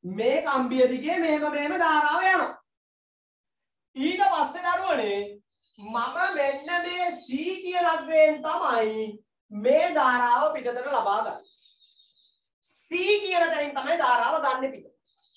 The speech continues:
හොඳට අහගෙන ඉන්න. C කියන තැනින් ධාරාව ගන්න එළියට. එතකොට මෙන්න මේකයි වෙන්නේ.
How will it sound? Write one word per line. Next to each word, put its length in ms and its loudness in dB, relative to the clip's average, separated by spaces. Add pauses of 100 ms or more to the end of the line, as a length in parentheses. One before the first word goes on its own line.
(200)
හොඳට 240 -4
අහගෙන 220 -2
ඉන්න. 160 -14 (220)
C 180 -12 (200)
කියන 240 -4
තැනින් 240 -4
ධාරාව 360 0
ගන්න 220 -4
එළියට. 340 -8 (880)
එතකොට 460 0 (680)
මෙන්න 360 0
මේකයි 500 -2
වෙන්නේ. 320 -4